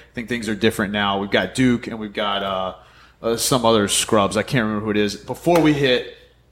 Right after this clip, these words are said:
Notre Dame, Miami, uh, both of which games we're gonna win convincingly. We're gonna put ourselves back in the top five, and we're gonna play Clemson for the A C C championship. I'll give you my prediction on that game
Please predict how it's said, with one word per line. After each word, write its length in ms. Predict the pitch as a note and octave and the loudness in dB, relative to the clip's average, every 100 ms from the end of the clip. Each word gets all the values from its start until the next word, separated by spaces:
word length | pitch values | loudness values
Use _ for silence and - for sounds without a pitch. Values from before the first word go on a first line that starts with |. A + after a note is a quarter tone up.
| _ | _
Notre 240 | C3 C3+ C3 | 2 4 4
Dame, 420 | A#2 A#2 A2 G#2 - | 0 0 -4 -8 -4
Miami, 720 | G#2+ G#2+ A2+ A2 G#2+ G2+ - _ _ | -2 0 -2 -4 -6 -10 -12 _ _
uh, 240 | A2 G#2+ G#2 - - | 0 2 0 -4 -2
both 240 | D3 D#3 D3+ | 2 2 2
of 80 | |
which 220 | B2 A#2 - | -4 -4 -4
games 200 | A2 G2+ | -4 -4
we're 60 | |
gonna 160 | G#2 F#2+ | -4 -2
win 420 | F#2+ F#2+ F#2+ F#2+ _ _ | -2 -4 -6 -10 _ _
convincingly. 880 | - B2 A#2 A#2 - G2 F#2+ F#2 F#2 _ | -10 -2 -2 0 -4 -4 -8 -10 -12 _
We're 100 | A#2 | -6
gonna 60 | G#2+ | -6
put 160 | - D#3+ | 2 2
ourselves 360 | C#3+ - A#2 | 2 0 0
back 220 | A2+ A2+ | 2 2
in 60 | G#2+ | 2
the 40 | |
top 300 | G2+ A2 G2 | -2 -2 -2
five, 440 | - F#2+ F#2 F#2 - - _ - | 0 0 0 -2 -6 -18 _ 0
and 420 | D3+ C3 A2+ A2 | 2 2 0 -2
we're 60 | |
gonna 120 | B2+ A#2 | -2 0
play 300 | C3 G#2 G2 | 0 2 0
Clemson 760 | - E3+ F#3+ - G#2+ F#2 G2+ - | 2 2 4 2 0 -2 -6 -8
for 460 | - A2+ G#2+ G#2 | -2 2 4 4
the 140 | G2+ G#2+ | 4 2
A 80 | B2+ | 2
C 160 | C3+ | -2
C 120 | A#2 | -6
championship. 800 | A2 B2+ A2+ G#2 G2 G#2 F#2+ - _ - | -4 -2 -2 -2 -4 -2 -4 -6 _ -4
I'll 100 | B2+ | -2
give 180 | C#3 F3 | 2 2
you 40 | |
my 140 | D#3 C#3 | 4 2
prediction 400 | B2+ B2+ - B2 | 2 0 0 -2
on 120 | A2+ | -2
that 140 | G#2+ | -2
game 300 | G#2+ G#2+ G2+ | 0 -2 -4